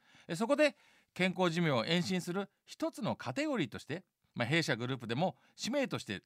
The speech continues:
えー、しているその美容寿命の延伸、促進が大事となってきます。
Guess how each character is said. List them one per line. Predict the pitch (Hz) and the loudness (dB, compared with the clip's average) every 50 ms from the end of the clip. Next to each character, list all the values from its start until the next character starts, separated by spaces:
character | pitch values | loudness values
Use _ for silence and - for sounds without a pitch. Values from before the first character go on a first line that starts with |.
| _ _ | _ _
え | - 95 98 92 90 87 87 | -8 -8 -6 -6 -6 -8 -10
ー、 | |
し | - | -8
て | - 120 113 | -4 -2 -2
い | 104 | 0
る | 92 123 170 175 _ _ _ - - - _ | -2 -4 -6 -6 _ _ _ -20 -20 -20 _
そ | - 120 113 | -6 -4 -4
の | 113 104 | -4 -2
美 | 104 135 | 0 2
容 | 175 220 247 240 | 4 4 4 2
寿 | 196 240 | 0 -2
命 | 233 170 107 92 | -2 0 0 -2
の | 90 82 80 80 | -4 -6 -6 -4
延 | 107 110 104 | -4 -4 -2
伸、 | - 107 92 92 _ _ _ _ _ _ _ _ _ _ _ | -4 -6 -8 -8 _ _ _ _ _ _ _ _ _ _ _
促 | - - 139 131 | -8 -8 -6 -6
進 | - - 160 160 | -4 -2 -2 0
が | 175 220 208 - _ 95 | 2 0 0 0 _ 0
大 | 117 123 127 | 0 2 2
事 | 113 98 | 0 -2
と | - 120 110 | -6 -2 -2
な | 113 110 | -2 -2
っ | |
て | _ - - - | _ -8 -14 -10
き | - | -10
ま | 90 85 | -10 -10
す。 | - - _ | -10 -14 _